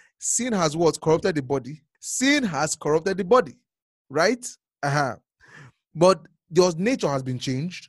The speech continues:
right? He says your mind, you can actually mind the things of the spirit. That means you want to set, you want to behave with things of spirit, you can set your mind on things of the spirit, right?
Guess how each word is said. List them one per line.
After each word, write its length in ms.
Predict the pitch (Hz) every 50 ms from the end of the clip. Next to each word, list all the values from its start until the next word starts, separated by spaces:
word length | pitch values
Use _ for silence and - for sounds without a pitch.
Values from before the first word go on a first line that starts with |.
| _ -
right? 360 | 139 151 170 220 240 - - - _ _ _
He 120 | - 165
says 220 | 160 - 247 226 185
your 120 | 180 160
mind, 260 | 160 185 196 190 165
you 60 | 151 139
can 160 | 151 151 165
actually 460 | 190 190 - - 208 214 214 214 - _ _ _ _
mind 380 | - 139 151 170 185 208 196 170
the 60 | 147
things 240 | 147 190 175 165 151
of 100 | 139 127
the 80 | 131 123
spirit. 360 | - - - 147 127 120 123
That 100 | 156 175
means 120 | 170 147
you 80 | 139 156
want 140 | 180 202 180
to 160 | 165 135 131 _ _ _
set, 240 | - - - 196 170
you 140 | 170 160 156
want 180 | 190 220 208
to 60 | 185
behave 280 | 147 135 139 170 185 170
with 140 | 147 135 127
things 160 | 180 175 160
of 80 | 143 127
spirit, 120 | 143 151
you 120 | 135 -
can 80 | 143 135
set 160 | - 208 202
your 80 | 196 160
mind 180 | 156 156 151
on 80 | 139 131
things 200 | 127 160 160 151
of 100 | 131 117
the 60 | 123
spirit, 400 | 117 - - 147 139 143 156 151 - _ _ _ -
right? 280 | 135 143 170 220 226